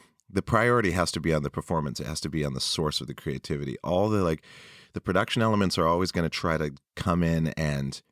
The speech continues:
do their job, which they're supposed to do their job. The person who's in charge of continuity is going to be, like, looking at the book going, "Oh shit, no, the cigarette was in the left hand." Depending on what you're making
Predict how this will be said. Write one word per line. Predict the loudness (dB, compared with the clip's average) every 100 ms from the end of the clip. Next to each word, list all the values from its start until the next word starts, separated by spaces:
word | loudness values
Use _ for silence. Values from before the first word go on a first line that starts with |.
| -6
do | 2 2
their | 4 2
job, | 2 2 2 0 -2 _ -2
which | -2 -2 -2
they're | -2
supposed | 0 0 -2
to | 0
do | 0
their | 0 0
job. | 0 2 0 -4 _ -6
The |
person | 0 0 2
who's | 0
in | 0
charge | 0 -2
of | -2
continuity | -2 -2 0 0 0
is | -2
going | -4 -6
to | -4
be, | 0
like, | 2 2
looking | 0 0 0
at | 0
the | -2
book | -2 0
going, | -2 0
"Oh |
shit, | 0 0 0
no, | 0 -2
the | -2
cigarette | -2 -2 -2
was | -2
in | -2
the | -2
left | -2 0
hand." | -2 -4 -14 -16 -20 -20 _ -8
Depending | -2 2 2
on | 4
what | 2
you're | 2 2
making | 4 2 2 0